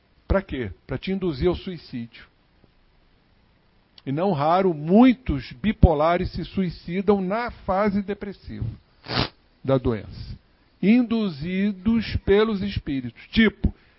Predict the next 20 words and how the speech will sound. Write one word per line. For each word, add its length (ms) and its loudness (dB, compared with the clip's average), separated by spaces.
larga 320 0
essa 200 4
vida, 720 -6
vem 140 6
pra 160 -2
aqui, 320 -6
vem 140 -2
pro 160 4
nosso 320 -4
lado. 600 -10
Sai 260 2
disso 340 -4
aí, 180 0
você 260 2
não 100 -2
pertence 580 -4
a 80 -10
isso. 760 -8
É 120 -4
indução. 600 -4